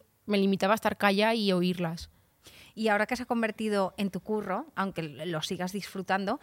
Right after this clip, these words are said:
Speaker 2: ¿hay una parte en la que te apuntas a planes con ciertos familiares o amigos de esas personas o del pueblo o de, mm,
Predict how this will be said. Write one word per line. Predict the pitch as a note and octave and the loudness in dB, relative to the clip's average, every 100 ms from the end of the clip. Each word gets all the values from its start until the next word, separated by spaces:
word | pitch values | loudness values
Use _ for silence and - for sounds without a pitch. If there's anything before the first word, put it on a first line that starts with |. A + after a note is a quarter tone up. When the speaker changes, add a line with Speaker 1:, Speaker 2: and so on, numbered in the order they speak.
| - - - | -12 -20 -4
Speaker 2:
¿hay | - A3 | 0 2
una | A#3+ | 2
parte | B3 A#3+ A3+ | 0 -2 -2
en | A3 | -4
la | G#3+ | -4
que | A3 | -2
te | G#3 | -2
apuntas | - A3+ G#3+ G3+ | -2 -4 -4 -4
a | G3 - | -4 0
planes | G#3 G3+ F#3+ F3 - _ | 0 0 -2 -4 -10 _
con | - G3 | -2 -2
ciertos | - G#3 G#3 - | -2 -4 -6 -2
familiares | G3+ F#3+ F#3+ F#3+ F#3 - | -2 0 0 2 0 0
o | G3+ | 0
amigos | F#3+ G3+ G3 F#3+ - | 0 -2 -4 -6 -8
de | G3+ G3 | -2 -2
esas | G#3+ F#3 | -2 -4
personas | F#3+ - F#3+ F#3 E3 | -6 -4 -4 -2 -4
o | - F3+ | -2 0
del | E3+ E3 | 0 -2
pueblo | - F#3 F3+ E3+ D#3+ | 0 0 2 0 0
o | E3+ | -2
de, | D#3+ D#3 - - | 0 -4 -6 -6
mm, | E3+ | -4